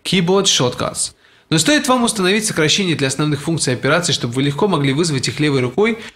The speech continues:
то вы сразу почувствуете, что работать с сокращениями клавиш вам нравится. Да, эта тема не особо связана с рисованием, как мы его обычно себе представляем.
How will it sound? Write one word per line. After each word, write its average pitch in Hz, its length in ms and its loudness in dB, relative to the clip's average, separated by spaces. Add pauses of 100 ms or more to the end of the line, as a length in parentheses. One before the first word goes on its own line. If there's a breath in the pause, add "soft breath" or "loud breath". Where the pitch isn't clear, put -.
(120)
то 233 120 4
вы 226 120 2
сразу 196 560 2
почувствуете, 160 720 0
что 139 220 -2
работать 185 440 0
с - 60 0
сокращениями 170 680 0
клавиш 147 580 0
вам 131 540 0 (260)
нравится. 123 720 -2 (1120 soft breath)
Да, 214 160 2
эта 269 180 2
тема 226 300 2
не 165 100 2
особо 175 360 2
связана 143 380 0
с 139 120 -4
рисованием, 147 480 2
как 131 160 -4
мы 151 80 2
его 139 160 4
обычно 143 340 0
себе 135 240 0
представляем. 123 800 -2